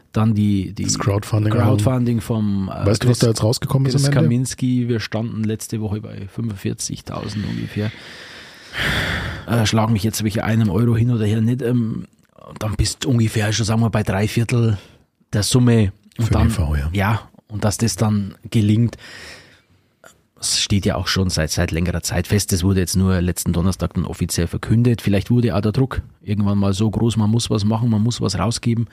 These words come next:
Speaker 1: Und vielleicht hat man auch so lange gewartet, weil man einfach gehofft hat, man kann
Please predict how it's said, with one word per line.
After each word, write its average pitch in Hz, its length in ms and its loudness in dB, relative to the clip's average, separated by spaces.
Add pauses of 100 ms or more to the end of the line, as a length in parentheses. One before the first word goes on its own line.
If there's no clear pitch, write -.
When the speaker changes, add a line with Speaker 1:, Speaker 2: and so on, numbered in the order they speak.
(460)
Speaker 1:
Und 107 80 -6
vielleicht 107 260 0
hat 120 140 0
man 120 120 4
auch - 20 2
so 120 100 2
lange 120 160 4
gewartet, 110 460 2
weil 101 100 2
man 98 80 0
einfach 98 160 0
gehofft 107 400 0
hat, 107 140 0
man 104 100 2
kann 101 460 0